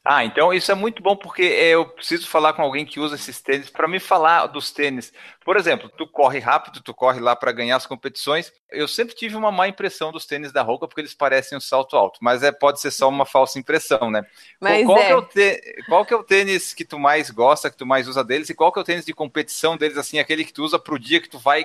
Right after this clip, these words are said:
Speaker 1: correr, vai voar baixo, assim? Qual que é o tênis que tu indicaria pra eu dar
Speaker 2: O
Speaker 1: uma
Speaker 2: tr-,
Speaker 1: olhada?
Speaker 2: o Tracer. Pra mim, assim, ó, é o melhor tênis deles. Eu uso tanto em treino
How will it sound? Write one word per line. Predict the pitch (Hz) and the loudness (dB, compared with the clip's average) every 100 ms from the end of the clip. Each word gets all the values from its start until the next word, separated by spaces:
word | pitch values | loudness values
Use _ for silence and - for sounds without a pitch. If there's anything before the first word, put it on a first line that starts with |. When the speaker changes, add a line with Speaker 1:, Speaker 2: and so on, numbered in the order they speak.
| - | -6
Speaker 1:
correr, | - 147 - 135 170 | -6 -6 -4 0 0
vai | 143 147 139 | 2 0 -2
voar | 117 113 117 135 | -12 -4 2 2
baixo, | 120 101 135 147 135 | 0 0 2 2 -4
assim? | - 147 147 _ _ | -10 -12 -14 _ _
Qual | - 170 | 2 2
que | 190 | 2
é | |
o | |
tênis | - 160 147 | -2 -4 -6
que | 147 | -12
tu | 143 | -10
indicaria | 139 123 131 117 101 90 | -10 -4 -2 0 -2 -4
pra | - 117 | 0 0
eu | |
dar | 113 117 | 4 2
Speaker 2:
O | |
Speaker 1:
uma | 113 | 2
Speaker 2:
tr-, | |
Speaker 1:
olhada? | 113 104 98 - _ _ _ | -4 -4 -6 -10 _ _ _
Speaker 2:
o | 202 | 0
Tracer. | - 220 190 180 170 139 - _ _ | 2 2 2 -2 -8 -10 -12 _ _
Pra | 196 190 | -4 -4
mim, | 180 208 | -2 -4
assim, | 214 202 185 220 | -6 -8 -10 -4
ó, | 226 180 151 - _ _ | -2 -2 -2 -10 _ _
é | 190 190 180 180 | -8 -6 -4 -6
o | 208 | -4
melhor | 208 196 196 254 | -4 -2 -2 -4
tênis | - 262 262 269 | -6 -8 -6 -8
deles. | 208 170 156 147 - _ _ _ _ | -8 -8 -10 -20 -20 _ _ _ _
Eu | 196 202 | -2 0
uso | 233 233 | -2 -6
tanto | - 233 262 320 | -2 0 0 -4
em | 320 | -8
treino | 302 262 208 202 233 294 381 | -6 -2 0 0 -4 -4 -8